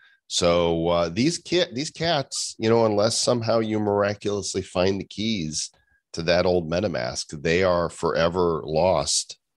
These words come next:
on the, uh, on the blockchain. Well, actually, I mean, if you look at them, they look really sad too, especially this one, Colonel Bad Crypto,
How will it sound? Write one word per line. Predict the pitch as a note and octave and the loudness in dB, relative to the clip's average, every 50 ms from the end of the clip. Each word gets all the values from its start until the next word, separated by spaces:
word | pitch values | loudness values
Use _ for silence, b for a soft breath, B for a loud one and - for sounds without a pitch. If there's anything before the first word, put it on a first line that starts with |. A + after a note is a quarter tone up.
| _ | _
on | - D2 D2 C#2+ C#2+ C#2+ D2 D2 | -2 0 2 2 0 0 -2 -2
the, | C#2+ C#2+ C#2+ C#2+ C#2+ | -2 -2 -2 0 0
uh, | C#2 C#2 C#2 C#2 C#2 C2+ - b b b b b b b b b | 0 2 2 0 0 -4 -6 b b b b b b b b b
on | - D2+ D2 D2 C#2+ | -4 -2 -2 -2 -4
the | C#2 | -4
blockchain. | C2 D2 C#2 D2+ F2 - - - - C2+ B1 B1+ C2 C#2 D2+ D2+ _ _ _ | -4 -2 -2 0 -2 -2 -4 -6 -6 -6 -6 -6 -8 -10 -14 -18 _ _ _
Well, | - D2+ D#2 D#2 | -4 -2 0 0
actually, | D#2+ D#2+ - - D2+ D#2 | 0 -2 -4 -6 -4 -2
I | |
mean, | E2 D#2+ | -2 -2
if | D#2 D#2+ | -2 -2
you | E2 | -2
look | D#2+ F#2 - - | -2 -2 -2 -2
at | G2 D#2 | -4 -4
them, | D#2 C#2+ C#2+ | -4 -4 -2
they | D2 D2+ | -2 -2
look | D2 D#2+ G2 F#2 - - | -2 0 -2 -2 -4 -6
really | D2 D2+ D2+ E2+ F2+ D#2+ C2 C2 B1+ - _ _ _ _ - | -4 -2 0 0 0 0 0 -2 -6 -10 _ _ _ _ -10
sad | - - - C#2 C#2 D2+ D2+ C2 A#1 - - | -8 -6 -4 -2 -2 -2 -2 -2 -4 -6 -10
too, | - D2 D2 C#2 B1 A#1 | -8 -6 -6 -6 -6 -8
especially | B1 - - A2+ A2+ - - G#2+ | -8 -4 -2 -2 0 0 0 -2
this | D#2 C#2+ D2+ D#2+ - - | 0 -2 -2 -4 -4 -4
one, | D2+ C#2+ C2 B1+ A#1 | -4 -4 -6 -6 -8
Colonel | - - - E2+ F2 F2+ E2 | -8 -4 -2 -2 0 0 0
Bad | D#2 D2+ D2 D2 - | 0 0 -2 -2 -2
Crypto, | - D#2+ D2+ - - E2+ E2 D#2+ D#2 - | -4 -4 -4 -2 0 0 0 0 -2 -6